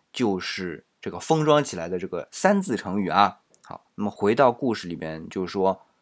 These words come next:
大家对于王延的这种评论呢，争议非常大。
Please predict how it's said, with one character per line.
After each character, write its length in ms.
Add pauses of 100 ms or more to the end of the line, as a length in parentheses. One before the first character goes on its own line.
(400)
大 120
家 220
对 220
于 100
王 380
延 160
的 80
这 40
种 260 (200)
评 260
论 160
呢， 120
争 180
议 80
非 140
常 160
大。 220